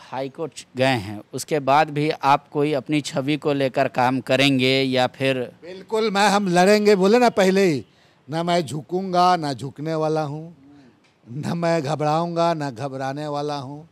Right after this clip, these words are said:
Speaker 2: और मैं इसके लड़ूंगा पूरा, अंतिम दौर तक लड़ेंगे, और आने वाला दिन में मेरा जीत निश्चित होगा और दूध का दूध, पानी का पानी साफ हो जाएगा।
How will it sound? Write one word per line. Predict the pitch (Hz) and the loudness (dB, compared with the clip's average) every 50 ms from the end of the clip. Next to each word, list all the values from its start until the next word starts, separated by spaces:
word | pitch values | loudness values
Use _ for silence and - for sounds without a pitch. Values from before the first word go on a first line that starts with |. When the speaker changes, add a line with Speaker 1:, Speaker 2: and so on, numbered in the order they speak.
| _ _ _ _ _ _ _ _ _ _ _ _ _ _ _ _ _ _ _ _ _ _ _ _ _ _ - | _ _ _ _ _ _ _ _ _ _ _ _ _ _ _ _ _ _ _ _ _ _ _ _ _ _ -8
Speaker 2:
और | 131 139 151 170 175 185 185 - - | -4 0 2 2 2 2 0 -2 -6
मैं | 139 147 156 160 160 165 147 | -6 -4 -2 -2 -2 -2 -4
इसके | 135 123 - - 156 156 | -6 -10 -10 -6 -4 -4
लड़ूंगा | 147 139 143 147 151 151 151 143 131 117 | -2 -2 -2 -2 -2 -2 -4 -6 -8 -10
पूरा, | 87 113 110 101 104 98 95 92 92 _ _ _ _ _ _ | -10 -12 -16 -16 -16 -18 -20 -20 _ _ _ _ _ _ _
अंतिम | 123 131 135 139 117 - 170 175 175 175 | -12 -10 -10 -10 -8 -6 -4 -4 -2 -2
दौर | 160 160 170 175 147 | -2 0 -2 -2 -4
तक | - 175 165 143 | -6 -8 -6 -4
लड़ेंगे, | 156 156 156 160 165 170 175 185 196 214 214 - - _ _ _ _ _ _ _ _ _ _ _ _ | -4 -4 -4 -4 -4 -4 -4 -4 -2 -4 -6 -8 -12 _ _ _ _ _ _ _ _ _ _ _ _
और | 123 123 131 151 170 190 220 - - - | -8 -4 -2 -2 -2 -2 -4 -6 -8 -10
आने | 143 139 143 147 156 165 160 | -8 -8 -6 -6 -6 -6 -4
वाला | 156 156 156 147 135 | -4 -4 -4 -4 -6
दिन | 127 143 135 | -6 -8 -8
में | 143 151 160 | -8 -10 -10
मेरा | 156 131 131 131 131 143 156 165 180 190 - - _ _ - - 107 95 - | -10 -10 -8 -8 -6 -4 -2 -2 -4 -4 -6 -12 _ _ -20 -20 -20 -16 -8
जीत | - 147 170 170 - 139 | -4 -2 -2 -2 -2 -6
निश्चित | 123 139 131 - - - 180 185 - | -8 -6 -8 -8 -8 -8 -8 -6 -4
होगा | 147 147 127 143 165 185 190 175 _ _ _ _ _ _ - | -2 -2 0 0 -2 -2 -2 -4 _ _ _ _ _ _ -12
और | 127 123 113 101 104 104 | -10 -10 -10 -12 -12 -8
दूध | 147 160 190 220 165 151 _ _ _ _ _ _ _ _ _ _ | -4 -4 -4 -4 -6 -10 _ _ _ _ _ _ _ _ _ _
का | 139 135 131 | -8 -6 -4
दूध, | 120 160 196 226 - | -2 -4 -4 -4 -4
पानी | - 160 143 143 147 156 139 | -6 -6 -6 -6 -6 -10 -10
का | 139 139 131 | -10 -10 -10
पानी | - 131 131 151 180 - | -10 -10 -10 -10 -12 -12
साफ | - - 127 110 - - | -14 -14 -14 -14 -16 -16
हो | 113 101 | -18 -16
जाएगा। | 104 98 101 101 92 85 | -16 -16 -16 -16 -18 -18